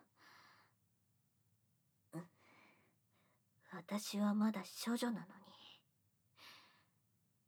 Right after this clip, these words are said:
はあ、死にたい。私何やってるんだろう。なんかめっちゃムカついてきた。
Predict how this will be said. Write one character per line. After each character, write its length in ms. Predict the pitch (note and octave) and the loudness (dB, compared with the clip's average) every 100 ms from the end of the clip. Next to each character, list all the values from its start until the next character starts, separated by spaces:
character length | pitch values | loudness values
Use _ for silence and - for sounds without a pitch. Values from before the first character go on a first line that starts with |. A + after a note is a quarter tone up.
| _ _ _ - | _ _ _ -2
は 680 | A#3 A3+ A3+ A3+ G#3 A3 | 2 2 2 2 0 -4
あ、 20 | A3 - _ _ _ _ _ - | -12 -20 _ _ _ _ _ -20
死 300 | - - G3+ | -16 -8 -6
に 140 | G#3+ | -6
た 120 | G#3+ | -6
い。 20 | G#3+ G#3 G#3+ - _ _ _ _ _ _ _ _ _ _ _ - | -8 -8 -8 -12 _ _ _ _ _ _ _ _ _ _ _ -14
私 340 | A3 G#3 G#3+ G#3 | -8 -8 -6 -6
何 280 | G#3 C#4 | -4 -4
や 60 | E4+ | -6
っ 20 | |
て 180 | D4+ A#3+ | -6 -8
る 80 | G#3 | -6
ん 80 | G#3 | -6
だ 120 | - | -6
ろ 300 | - - G#3+ - _ _ _ _ _ _ - - - - - | -8 -8 -10 -14 _ _ _ _ _ _ -18 -18 -18 -12 -2
う。 40 | |
な 100 | G3+ | 0
ん 40 | G#3+ | 2
か 100 | F#3+ | 2
め 160 | G3+ | 2
っ 40 | A#3+ - | 0 0
ち 100 | C#4 | 0
ゃ 20 | |
ム 100 | F#3+ | 2
カ 100 | F#3+ | -2
つ 140 | G3 | -4
い 40 | G3 | -4
て 100 | G3 | -4
き 80 | |
た。 100 | - | -6